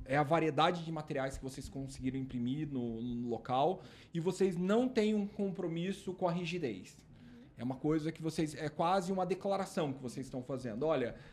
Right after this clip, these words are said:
a arquitetura da forma como nós enxergamos é isso daqui."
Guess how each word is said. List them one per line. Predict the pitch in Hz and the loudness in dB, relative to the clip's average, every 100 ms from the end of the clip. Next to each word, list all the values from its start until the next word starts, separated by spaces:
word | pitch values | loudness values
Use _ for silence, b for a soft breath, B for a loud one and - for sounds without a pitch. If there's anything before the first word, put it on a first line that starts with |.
| B | B
a | 151 | -2
arquitetura | 156 156 160 156 208 196 | -2 -2 -4 0 4 4
da | 160 160 | 4 0
forma | - 170 165 | 2 2 0
como | - 165 160 151 | -6 -4 -4 -2
nós | 160 196 208 | 4 4 4
enxergamos | 190 180 147 165 202 214 - - | 0 -4 2 6 6 4 -2 -2
é | |
isso | 160 160 - | 0 0 -2
daqui." | 180 - 135 107 | -4 -2 -2 -2